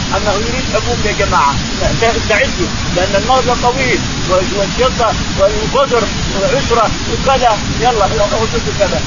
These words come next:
فغزا الرسول عليه الصلاة والسلام لما سمع أهل الشام كلهم، أهل الأردن وأهل عمان، أن محمد طلع من بلاده، هربوا كلهم من الشام، جوا دخلوا على هرقلة وعلى الفاكية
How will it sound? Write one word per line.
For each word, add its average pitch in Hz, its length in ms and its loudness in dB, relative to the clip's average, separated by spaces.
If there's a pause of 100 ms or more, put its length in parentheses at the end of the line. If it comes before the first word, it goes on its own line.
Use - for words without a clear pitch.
(220)
فغزا 214 300 2
الرسول 202 360 0
عليه 185 180 2 (120)
الصلاة 185 220 0 (140)
والسلام 175 340 0 (300)
لما 214 300 2
سمع 262 300 2
أهل 226 140 0
الشام 233 360 2 (100)
كلهم، - 320 0 (280)
أهل 571 140 2
الأردن 226 520 2 (260)
وأهل 294 200 4
عمان، 240 480 2 (300)
أن 220 240 0
محمد 277 440 0
طلع 277 240 4
من 247 180 -4
بلاده، 254 340 4
هربوا 202 420 2
كلهم 226 220 0
من 185 240 -4
الشام، 175 260 0 (260)
جوا 226 220 2
دخلوا 208 360 0
على 202 160 2
هرقلة 208 480 2 (260)
وعلى 208 220 2
الفاكية 220 640 2